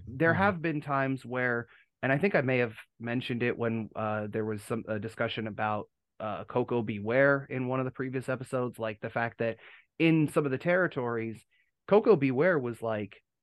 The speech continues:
Speaker 1: a huge, not a huge deal, but, like, he was one of the, you know, like, a top draw or, like, you know, semi-main event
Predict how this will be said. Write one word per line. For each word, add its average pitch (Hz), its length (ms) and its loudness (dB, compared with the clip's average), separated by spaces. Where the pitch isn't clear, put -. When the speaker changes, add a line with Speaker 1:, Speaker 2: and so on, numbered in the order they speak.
Speaker 1:
a 139 120 6
huge, 147 680 0
not 185 160 6
a - 40 0
huge 151 400 0
deal, 110 200 -4
but, 113 160 0
like, 135 220 6
he 214 100 0
was 170 160 2
one 131 180 2
of 120 60 -2
the, 113 120 -6
you 135 140 0
know, 110 160 -2
like, 120 120 -2
a 117 60 -6
top 131 340 0
draw 127 380 2
or, 113 140 2
like, 110 260 0
you 120 120 -2
know, 104 100 -2
semi-main 127 760 2
event 117 460 0